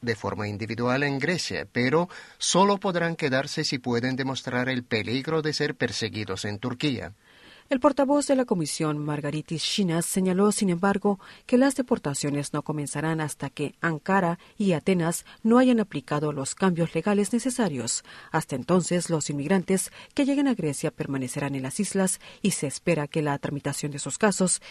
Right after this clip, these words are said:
Speaker 2: lleven en torno a una semana antes de que puedan ser devueltos, señaló una fuente comunitaria.
Speaker 1: El analista político Sergio Castaño explica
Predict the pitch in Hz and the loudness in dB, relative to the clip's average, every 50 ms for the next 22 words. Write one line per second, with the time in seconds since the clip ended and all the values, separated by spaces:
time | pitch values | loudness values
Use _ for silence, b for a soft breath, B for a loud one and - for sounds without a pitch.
0 | B B B - 277 277 277 277 254 240 - 240 240 - 240 240 - - 214 196 | B B B 4 6 6 6 6 4 4 6 4 6 6 4 2 4 4 4 4
1 | 202 226 226 226 214 - - 143 139 139 143 143 143 135 - - 151 139 - - | 4 2 2 0 0 -2 -2 -2 -2 -2 -2 -2 -4 -4 -2 -2 -2 -2 -2 -2
2 | 151 151 - - 151 - - 143 139 135 - - 175 165 156 147 - 165 - 196 | -4 -4 -4 -4 -6 -6 -4 -4 -6 -4 -2 0 0 0 0 -2 -2 -2 -2 2
3 | 196 247 240 220 - 220 214 - - B B B B B B - 320 277 233 180 | 4 4 4 4 4 2 2 2 0 B B B B B B 0 2 2 4 4
4 | 165 151 135 - - 170 147 139 135 - - 180 160 151 - - 151 147 143 - | 2 2 0 0 -2 -2 -2 -2 -4 -2 0 0 0 0 0 -2 -2 -2 -2 -4
5 | - 180 175 175 175 175 - - 160 139 131 123 123 113 107 - - _ _ - | -2 0 2 2 0 0 0 -2 -2 -2 -2 -4 -6 -8 -8 -10 -14 _ _ -4
6 | 113 117 117 113 117 120 120 127 - - 127 120 - 120 120 127 123 127 123 120 | 0 0 2 2 2 2 2 0 0 -2 -2 0 0 2 2 2 0 0 -2 -2
7 | 110 - 131 123 120 110 - 101 101 - 98 - - - 151 160 156 156 156 156 | -2 0 0 0 0 0 -2 -2 -2 -2 -4 -4 0 0 2 2 2 2 2 2
8 | 151 147 - - 160 160 170 170 - - 180 175 175 | 2 0 -2 -2 -2 0 0 0 0 2 2 2 0